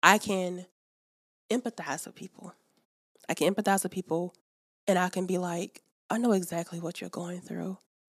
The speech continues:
This is how I got through it." And lead them to Christ. I mean, it's not gonna always work, but at least I know what it feels like now.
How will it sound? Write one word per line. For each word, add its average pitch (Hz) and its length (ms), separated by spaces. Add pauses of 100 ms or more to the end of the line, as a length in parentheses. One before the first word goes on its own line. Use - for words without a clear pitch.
(420)
This 208 200
is 226 100
how 175 240
I 170 140
got 175 240
through - 260
it." - 120 (1200)
And 202 180
lead 214 160
them 190 160
to 175 60
Christ. - 420
I 226 60
mean, 190 160
it's 196 100
not 226 140
gonna - 140
always 202 360
work, - 440 (760)
but 180 260
at 180 100
least 185 720 (1040)
I 185 120
know 185 260
what 175 160
it - 80
feels 180 400
like 185 240
now. - 340